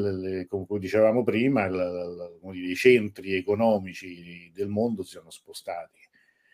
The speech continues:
Eh, il Golfo, le monarchie, mm, arabe del Golfo, ma pensiamo all'Estremo Oriente.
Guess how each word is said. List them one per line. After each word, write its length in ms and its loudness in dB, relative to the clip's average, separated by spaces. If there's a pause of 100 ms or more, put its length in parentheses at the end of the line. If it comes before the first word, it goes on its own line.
(380)
Eh, 580 -4 (360)
il 140 -6
Golfo, 600 12
le 100 2
monarchie, 1120 0
mm, 440 -10 (920)
arabe 360 4
del 160 2
Golfo, 520 8
ma 180 -4
pensiamo 520 2
all'Estremo 460 0
Oriente. 600 -4